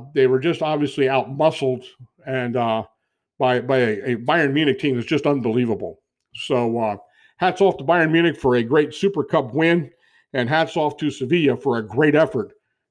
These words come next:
during the game. They did not disappoint in any way. All right.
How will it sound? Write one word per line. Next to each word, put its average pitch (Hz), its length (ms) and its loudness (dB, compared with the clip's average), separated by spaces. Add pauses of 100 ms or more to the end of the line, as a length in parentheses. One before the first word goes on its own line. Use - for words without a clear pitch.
during 143 220 2
the 127 80 -4
game. 127 420 -4
They 120 340 -4 (180)
did 131 180 -2
not 151 240 -2
disappoint 139 600 -4
in 127 120 -4
any 113 180 -4
way. 113 260 -2 (300)
All 151 140 0
right. 98 180 -2